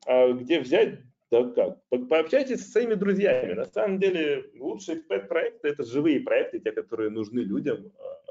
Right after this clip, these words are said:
наверняка каждому из ваших знакомых что-то нужно, там, либо сайт, либо что-то ещё. У них точно есть идеи.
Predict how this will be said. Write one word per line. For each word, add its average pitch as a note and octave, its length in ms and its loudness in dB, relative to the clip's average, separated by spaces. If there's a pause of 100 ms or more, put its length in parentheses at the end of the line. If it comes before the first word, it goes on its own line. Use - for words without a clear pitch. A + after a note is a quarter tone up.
(300)
наверняка D#3+ 560 -2
каждому E3 500 0
из B2 60 -6
ваших D#3 340 -2
знакомых F3 440 -2
что-то G3 320 -6
нужно, B2+ 340 -12
там, F2 180 -14
либо A#2 220 -8
сайт, - 360 -6
либо - 160 -20
что-то A2 300 -18
ещё. A#2+ 240 -6
У C3+ 40 0
них F3 180 -4
точно G3 260 0
есть B2+ 280 -2
идеи. G#2 340 -10